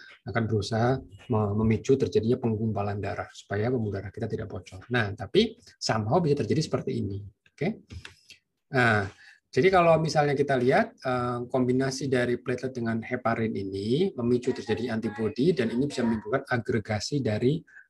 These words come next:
dari platelet dan juga akhirnya karena, eh, muncul antibodi ini, akhirnya jumlah dari plateletnya juga berkurang. Jadi dua hal akan terjadi, trombosit,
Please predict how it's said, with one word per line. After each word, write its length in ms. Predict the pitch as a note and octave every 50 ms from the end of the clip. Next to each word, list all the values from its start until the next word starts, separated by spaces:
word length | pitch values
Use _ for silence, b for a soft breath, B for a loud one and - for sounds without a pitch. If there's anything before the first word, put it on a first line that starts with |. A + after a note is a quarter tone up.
| B _
dari 320 | - - A#2 G#2+ A2+ G#2+ -
platelet 720 | - A2 G#2 - - G#2 G#2+ A2 B2 D3 F#3 G3+ - - _ B B B B B B
dan 240 | - A2 G#2+ G#2
juga 240 | - A2+ A2 F#3+ F#3+
akhirnya 400 | - - - F3 - - F#3+ D#3+
karena, 400 | C#3 - B2 B2+ B2+ C#3 C#3 C#3+ C#3+ _ _ - - - - -
eh, 120 | C3+ C3 B2+
muncul 400 | C#3 E3+ F3+ F3+ - F#3 E3+ -
antibodi 560 | D3 C#3 C3+ C3 B2+ B2+ B2 A2+ B2 A#2 A#2 A2
ini, 320 | G#2 G#2 A#2 D3 G3 G3
akhirnya 480 | D3 - - C#3 B2 B2 E3 G3 F#3+ D#3
jumlah 560 | B2+ - C#3+ C3+ C3+ C#3+ D#3+ D#3+ - - -
dari 240 | C#3 C3 C3 C3 C3
plateletnya 560 | C3 - B2+ A#2+ A2+ - B2+ A2 C3 D3 C#3
juga 160 | B2 A2 G2+
berkurang. 480 | G#2 G#2 G#2 - - A2 G2+ G2 - _ _
Jadi 160 | - C3 D#3
dua 240 | D#3 D3 C#3+ C#3+ -
hal 160 | - D#3 D3+
akan 80 | C#3+ C3+
terjadi, 480 | B2 A#2+ A#2 A#2 D3+ - - - - -
trombosit, 640 | - C3 B2 A#2+ G#2+ G#2 G#2 - - - F3+ -